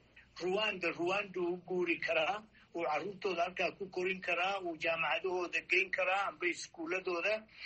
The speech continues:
Innagana waxay, waxay, iyaguna waxay ka faa'iidayaan. Waxa weeye, waxay nala dhisayaan waddankeena aan inagu burburinay. Waxay kaloo ka faa'iidayaan, waxa weeye, coast-ka ugu dheer, ee, ay, Afrika baan leenahay.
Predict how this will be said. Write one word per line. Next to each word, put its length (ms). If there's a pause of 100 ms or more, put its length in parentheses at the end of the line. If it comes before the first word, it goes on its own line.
(160)
Innagana 560
waxay, 300
waxay, 320 (280)
iyaguna 420
waxay 240
ka 160
faa'iidayaan. 760 (280)
Waxa 240
weeye, 400
waxay 380
nala 300
dhisayaan 600
waddankeena 800
aan 300
inagu 360 (140)
burburinay. 800 (440)
Waxay 280
kaloo 280
ka 160
faa'iidayaan, 640
waxa 220
weeye, 580 (140)
coast-ka 480
ugu 300
dheer, 300 (160)
ee, 300 (100)
ay, 200 (400)
Afrika 500
baan 240
leenahay. 560